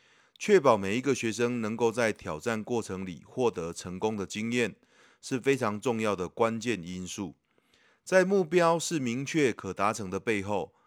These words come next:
在课程安排里应提供个别化选择和自主性，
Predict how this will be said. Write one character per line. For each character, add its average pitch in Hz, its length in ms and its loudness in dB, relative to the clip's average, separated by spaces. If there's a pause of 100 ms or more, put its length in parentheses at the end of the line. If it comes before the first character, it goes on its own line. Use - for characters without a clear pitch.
(320)
在 131 240 4
课 131 300 4
程 104 240 -6
安 113 200 -2
排 98 220 -2
里 90 240 -8 (120)
应 143 260 -8
提 113 200 -8
供 123 300 0
个 135 220 2
别 104 180 -2
化 120 160 2
选 87 260 -6
择 71 220 -12
和 98 300 -6
自 123 200 -8
主 - 200 -16
性， 95 280 -8